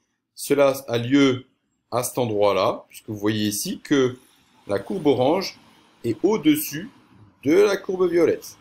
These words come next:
Donc, dans l'intervalle moins un, deux, nous avons cette inéquation. Ce qui s'écrit de la manière suivante.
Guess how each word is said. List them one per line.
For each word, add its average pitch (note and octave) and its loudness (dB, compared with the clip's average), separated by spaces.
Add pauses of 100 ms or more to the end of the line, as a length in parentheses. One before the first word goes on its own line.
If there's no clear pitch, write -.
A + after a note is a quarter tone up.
(140)
Donc, G#2+ -2 (1040)
dans D#3+ 2
l'intervalle D#3+ 0
moins C#3 0
un, A#2+ -2 (400)
deux, C#3 2 (1500)
nous G2 -10
avons G#2 0
cette - -2 (340)
inéquation. D#3 -2 (600)
Ce - -6
qui A2+ -8
s'écrit G3+ -6 (580)
de C3+ 2
la D#3 4
manière C3 -2
suivante. G2+ -8